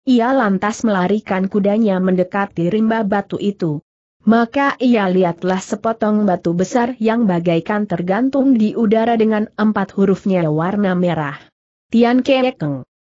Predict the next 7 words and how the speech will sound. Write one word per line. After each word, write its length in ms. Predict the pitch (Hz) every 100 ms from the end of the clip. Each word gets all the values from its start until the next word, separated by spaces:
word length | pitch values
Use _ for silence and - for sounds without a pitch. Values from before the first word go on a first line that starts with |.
| _ -
Di 160 | 220
samping 400 | - 185 180 170
mana 320 | 165 196 214 -
ada 340 | 254 269 285
beberapa 480 | 247 214 214 202 190
pujian 480 | - 196 175 220 220
umpama 640 | 240 214 190 202 208 208